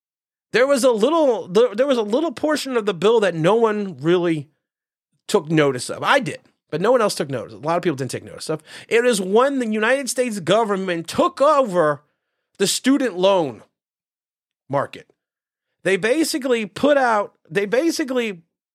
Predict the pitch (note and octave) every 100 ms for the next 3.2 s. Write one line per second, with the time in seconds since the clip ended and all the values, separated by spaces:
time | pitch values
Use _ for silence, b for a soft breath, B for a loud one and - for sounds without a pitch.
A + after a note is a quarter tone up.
0 | _ _ - F4+ E4 C4+ G#3+ C4 A3+ -
1 | C4+ D#4 A3+ F#3 G3 A#3+ G#3+ F#3+ B3+ D4
2 | A#3+ - C4+ C#4 A#3 G3 A3 A3 E3 F#2
3 | - -